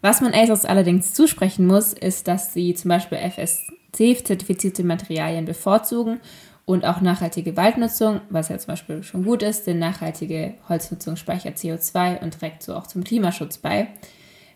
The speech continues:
Wälder, die also geschützt werden sollen und den, denen asos nicht produziert, sind zum Beispiel der tropische Regenwald im Amazonasgebiet,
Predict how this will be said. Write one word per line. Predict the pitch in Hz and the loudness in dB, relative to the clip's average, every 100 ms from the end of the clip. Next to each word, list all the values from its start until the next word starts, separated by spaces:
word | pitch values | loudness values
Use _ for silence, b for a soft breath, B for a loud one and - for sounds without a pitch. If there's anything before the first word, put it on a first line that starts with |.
| _ | _
Wälder, | 196 226 214 | 4 6 4
die | 196 196 185 170 - | 2 2 2 0 -2
also | - 165 | -6 -4
geschützt | 165 - 277 - | -4 -2 -4 2
werden | 220 214 | 4 4
sollen | 214 208 196 | 4 6 6
und | 190 180 | 4 0
den, | 190 - - | -2 -6 -2
denen | 165 165 | -2 0
asos | - 170 170 | -2 -4 -2
nicht | 185 180 | -2 -2
produziert, | - 175 165 - 180 170 170 - - _ _ _ | -4 -4 -4 -2 0 0 -2 -10 -16 _ _ _
sind | - 185 170 170 | -4 -2 0 -2
zum | 180 | -6
Beispiel | 160 156 160 - 151 | -4 -4 -6 -6 -6
der | 147 - | -6 -8
tropische | - 185 190 185 | -4 -4 -4 -4
Regenwald | 175 170 165 160 185 | -2 0 -2 -2 -4
im | 185 | -4
Amazonasgebiet, | 165 185 - 226 220 - 196 208 202 | -4 -4 2 4 4 2 0 0 -2